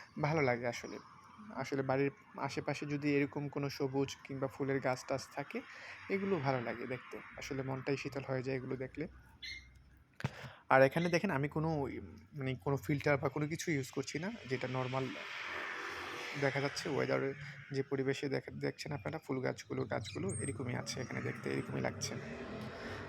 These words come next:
এই যে দেখেন এই বাড়ির সামনেটা, এই বাড়ির মালিক খুবই শৌখিন আমার কাছে মনে হচ্ছে, কারণ উনি এত চমৎকার চমৎকার ফুল গাছ, বিভিন্ন রকম গাছ, এখানে কলা গাছও রয়েছে, উনি রোপণ করে রাখছে। ভালো লাগে আসলে আমার কাছে এগুলো।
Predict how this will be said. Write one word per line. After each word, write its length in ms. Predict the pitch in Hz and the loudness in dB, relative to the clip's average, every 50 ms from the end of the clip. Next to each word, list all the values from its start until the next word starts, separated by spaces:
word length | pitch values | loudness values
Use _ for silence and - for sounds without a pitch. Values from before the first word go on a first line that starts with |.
| - - | 2 2
এই 80 | 160 | 6
যে 100 | 147 147 | 8 8
দেখেন 240 | 139 135 - 143 131 135 - | 8 8 6 4 -2 -2 0
এই 180 | 160 160 165 | 4 4 6
বাড়ির 240 | 156 165 160 170 165 | 6 6 6 6 4
সামনেটা, 460 | - - 139 131 127 127 - 131 127 | 2 2 0 0 0 0 0 0 0
এই 260 | 123 117 139 139 139 | 0 2 2 2 2
বাড়ির 360 | 139 143 139 139 147 147 143 143 - - - - - - - - | 4 4 4 6 6 2 2 0 0 -2 -2 -2 -2 -2 0 2
মালিক 280 | 135 131 131 139 147 143 - - - - - - - - - - | 4 6 6 6 6 6 6 4 6 6 6 6 6 6 6 6
খুবই 100 | - 226 | 6 6
শৌখিন 420 | - - 139 131 - - 143 131 127 | 6 6 6 4 4 4 4 2 2
আমার 220 | 127 123 123 120 - | 2 2 2 4 2
কাছে 160 | 127 - - | 2 2 2
মনে 180 | 131 131 131 131 | 0 0 0 2
হচ্ছে, 260 | 127 127 123 - 135 | 0 0 0 0 -2
কারণ 200 | - 131 131 131 127 131 143 | 0 0 0 0 -2 -2 -2
উনি 320 | 147 151 170 190 208 214 220 - - - | 0 0 0 0 0 -2 -2 -6 -4 -4
এত 100 | 143 131 131 - - - - | -4 -4 -4 -8 -8 -6 -4
চমৎকার 340 | - 156 175 175 - - 170 | -4 -4 -4 -4 -4 -4 -2
চমৎকার 360 | 156 160 151 151 - - 151 | -2 -2 -4 -4 -2 -4 -4
ফুল 220 | - - - 143 139 | -4 0 0 0 2
গাছ, 320 | 135 143 139 139 - - - - - - - - - - - | 4 4 4 4 2 -4 -10 -10 -12 -10 -10 -12 -12 -4 0
বিভিন্ন 260 | 143 139 139 135 131 | 2 2 2 2 0
রকম 220 | 131 - 135 131 123 | -2 -2 -2 -2 0
গাছ, 220 | 127 120 - 131 | -2 -2 -2 -4
এখানে 200 | 147 - 160 151 - | -6 -6 -6 -2 0
কলা 200 | 151 139 127 123 | 2 4 4 4
গাছও 260 | 127 - - - 131 | 2 0 -2 -2 -2
রয়েছে, 380 | 127 123 120 117 - - - 98 - - - - | -2 -2 -2 -2 -4 -6 -8 -12 -12 -14 -14 -10
উনি 260 | 123 120 117 117 120 120 | -6 -4 -4 -4 -4 -4
রোপণ 240 | - 127 113 127 127 | -6 -6 -6 -6 -6
করে 160 | 117 - 120 | -2 -2 0
রাখছে। 320 | 120 117 120 - - - 117 - - - - - - - - - - - - 151 | 0 0 -2 -2 -6 -8 -10 -8 -8 -8 -8 -8 -8 -10 -10 -10 -10 -6 -2 2
ভালো 180 | 147 156 151 131 | 6 6 6 6
লাগে 220 | 123 113 120 123 | 4 2 -2 -4
আসলে 260 | 120 - - - 127 | -6 -6 -6 -6 -4
আমার 180 | - 120 120 113 | -4 -4 -6 -8
কাছে 240 | - - - - - | -8 -8 -8 -8 -8
এগুলো। 260 | - - - - | -12 -12 -12 -14